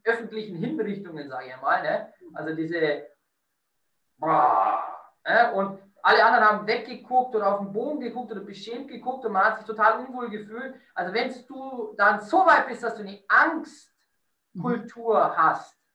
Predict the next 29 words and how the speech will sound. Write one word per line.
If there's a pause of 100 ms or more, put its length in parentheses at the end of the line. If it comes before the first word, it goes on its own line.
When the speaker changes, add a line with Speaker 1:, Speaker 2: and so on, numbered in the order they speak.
(300)
Speaker 1:
in
deiner
Meetingkultur, (140)
Speaker 2:
Mhm.
Speaker 1:
hast
du
schon
verloren. (380)
Speaker 2:
Ja. (440)
Speaker 1:
Und
das
ist
eben
bei
uns
anders,
weil
die
Fehlerkultur
bei
uns,
und
das
ist
auch
Teil
unserer
Betriebsphilosophie,
unserer